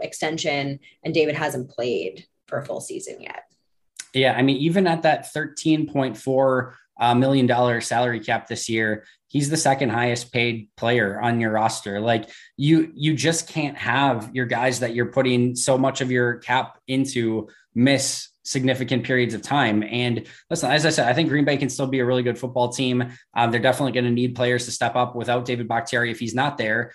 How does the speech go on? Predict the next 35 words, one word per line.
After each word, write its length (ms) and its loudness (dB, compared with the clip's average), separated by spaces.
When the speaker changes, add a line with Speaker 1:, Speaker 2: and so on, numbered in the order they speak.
Speaker 2:
And 100 0
again, 120 2
I 60 4
don't 100 4
even 120 2
wanna 160 4
get 120 -2
too 140 -4
far 180 2
into 140 4
this 180 -2
<laughs> 40 -10
because 440 -2
we're 160 4
all 140 6
still 220 0
hoping 280 0
that 140 -4
he's 120 -6
gonna 140 -4
be 120 -2
able 120 -4
to 80 -8
go 240 0
week 220 -4
one. 380 0
Um, 380 2
but 160 6
I 100 4
do 140 2
think 180 2
it's 120 0
worth 240 0
discussing 580 -2
because 480 2